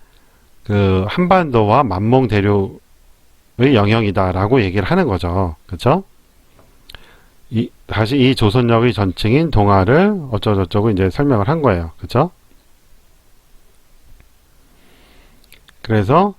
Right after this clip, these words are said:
아세아가 태양이란 뜻이래요. 여기 쭉 설명을 해놨어요. 읽어보-, 궁금하신 분은 읽어보세요. 아세아란 말이 태양이란 뜻이래요. 그러니까 태양의 아-,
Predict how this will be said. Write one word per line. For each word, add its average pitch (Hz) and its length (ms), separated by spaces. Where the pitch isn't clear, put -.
아세아가 107 960
태양이란 170 920
뜻이래요. 101 680
여기 95 200
쭉 143 240
설명을 139 380
해놨어요. 139 640
읽어보-, 98 340
궁금하신 143 480
분은 147 200
읽어보세요. 101 600
아세아란 104 800
말이 95 220
태양이란 143 440
뜻이래요. 117 400
그러니까 - 260
태양의 170 520
아-, 101 320